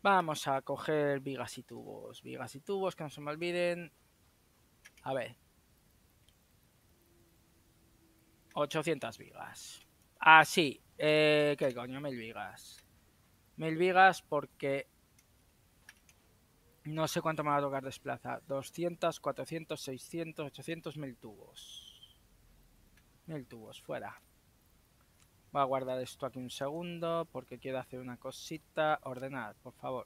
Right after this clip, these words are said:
Gracias. Uno, dos y tres. Vale.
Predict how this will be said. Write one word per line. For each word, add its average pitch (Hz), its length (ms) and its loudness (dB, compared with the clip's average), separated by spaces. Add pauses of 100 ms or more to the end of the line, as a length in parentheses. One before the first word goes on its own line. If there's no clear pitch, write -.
Gracias. 123 1040 -10 (540)
Uno, 123 420 -10 (680)
dos 156 640 -6 (840)
y 135 200 -8
tres. - 1120 -14 (1040)
Vale. 160 260 0